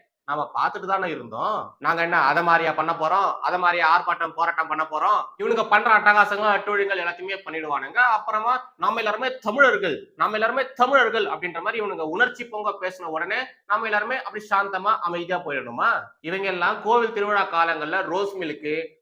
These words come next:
பாதாம் பால், மோர் இதெல்லாம் கொடுப்பாங்க. அதெல்லாம் பார்த்துட்டு இந்த மக்கள், இந்த இளிச்சவாய மக்கள் அப்படியே மயங்கிருவாங்க. கோவிலுக்கு நாங்க சீர்வரிசை தரோம் சொல்லிட்டு தாம்பால தட்டோட வந்தாங்கன்னா,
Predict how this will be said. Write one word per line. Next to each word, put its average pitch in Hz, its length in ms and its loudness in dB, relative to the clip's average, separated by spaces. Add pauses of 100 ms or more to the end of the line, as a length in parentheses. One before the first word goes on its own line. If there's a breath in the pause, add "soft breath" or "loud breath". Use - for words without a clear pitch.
பாதாம் 185 440 4
பால், 147 540 -4
மோர் 180 360 0
இதெல்லாம் 165 440 -4
கொடுப்பாங்க. 156 560 -4 (220)
அதெல்லாம் 226 400 4
பார்த்துட்டு 226 480 2 (140)
இந்த 226 220 -2
மக்கள், 196 400 -2
இந்த 180 180 -6
இளிச்சவாய 220 560 2
மக்கள் 175 300 2
அப்படியே 226 320 2
மயங்கிருவாங்க. 180 600 2 (240)
கோவிலுக்கு 254 480 2
நாங்க 202 220 2
சீர்வரிசை 202 580 -4
தரோம் 160 220 -2
சொல்லிட்டு 165 460 -6
தாம்பால 233 260 4
தட்டோட 160 460 -2
வந்தாங்கன்னா, 139 600 -2